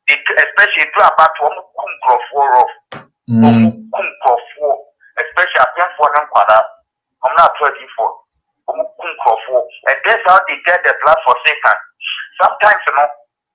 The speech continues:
Speaker 1: uh, the devil give them money to come and construct a road. On that, they hear a coin. A coin on the agreement say yes, a coin, a coffee accident. It be for two years.
Speaker 2: Coin, uh, uh, uh, you,
Speaker 1: Coin on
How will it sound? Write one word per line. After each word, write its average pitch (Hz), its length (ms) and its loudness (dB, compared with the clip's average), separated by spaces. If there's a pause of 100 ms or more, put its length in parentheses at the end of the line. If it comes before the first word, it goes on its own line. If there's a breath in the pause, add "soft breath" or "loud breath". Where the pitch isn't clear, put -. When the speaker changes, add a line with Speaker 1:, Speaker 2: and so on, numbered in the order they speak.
(140)
Speaker 1:
uh, 135 200 2
the 143 140 2
devil 214 300 2 (320)
give - 220 -4
them - 220 0
money 160 280 2
to - 360 -16
come 185 200 0
and 147 140 2
construct 147 580 0
a 127 100 0
road. 120 360 -2
On - 180 2
that, - 220 4
they - 100 2
hear - 200 0
a 113 240 -2
coin. 117 240 0 (320 loud breath)
A 131 100 0
coin 233 240 2
on 233 160 4
the 151 140 0
agreement 147 760 0
say 185 140 -8
yes, 180 140 -2
a - 140 2
coin, 139 220 2
a - 140 0
coffee - 500 -2
accident. - 760 -4
It - 160 -6
be - 200 -8
for 135 240 -2
two - 240 -8 (120)
years. - 200 0 (2250)
Speaker 2:
Coin, 233 180 6
uh, 254 100 4
uh, 202 480 4
uh, 185 40 6
you, 214 180 6
Speaker 1:
Coin 147 100 4
on - 80 -4